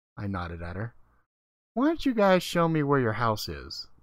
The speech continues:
Let me double check and make sure your mom knows that you guys are out trick-or-treating."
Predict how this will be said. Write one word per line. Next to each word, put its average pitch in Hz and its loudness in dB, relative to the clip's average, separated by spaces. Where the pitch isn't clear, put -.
Let 233 -2
me 214 0
double 151 4
check 131 -2
and 110 -2
make 110 -4
sure - -6
your 104 0
mom 104 -4
knows 98 -6
that - -10
you 113 -6
guys 98 -4
are - -10
out 104 -2
trick-or-treating." - -6